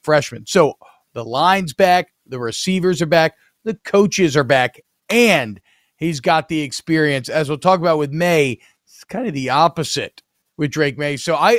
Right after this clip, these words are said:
I, I actually really like Michael Penix Junior here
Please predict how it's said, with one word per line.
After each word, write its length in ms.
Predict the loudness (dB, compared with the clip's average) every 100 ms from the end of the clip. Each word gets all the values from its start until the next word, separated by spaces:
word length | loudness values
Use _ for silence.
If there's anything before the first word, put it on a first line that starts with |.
| 2
I, 100 | 0
I 200 | 2 0
actually 220 | -2 -6
really 220 | -4 -2
like 240 | 0 0 2
Michael 300 | 0 0 0
Penix 320 | 0 -2 -2
Junior 320 | -2 0 2
here 360 | 2 2 0